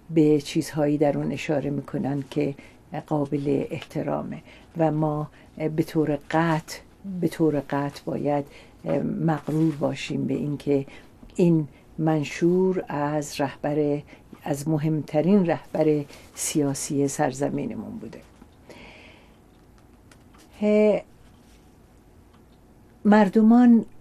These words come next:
بسیاری می‌گن خب این مربوط به گذشته است و چون مربوط به گذشته است و زمان باستانه، خب به ما چه مربوطه؟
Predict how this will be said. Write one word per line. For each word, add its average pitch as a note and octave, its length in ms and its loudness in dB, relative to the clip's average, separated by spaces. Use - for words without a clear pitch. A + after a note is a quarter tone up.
بسیاری B3 580 6
می‌گن G3 600 4
خب - 280 2
این A3 260 6
مربوط F3 480 0
به E3+ 160 4
گذشته D3+ 640 0
است - 560 -10
و F3+ 80 6
چون A3+ 300 8
مربوط E3 460 4
به D3 120 0
گذشته C#3+ 500 -4
است C#3+ 200 -4
و F3 80 6
زمان E3 520 2
باستانه، D#3 600 0
خب A3 120 0
به G3 140 2
ما A3 200 6
چه F#3 180 0
مربوطه؟ C#3+ 640 -6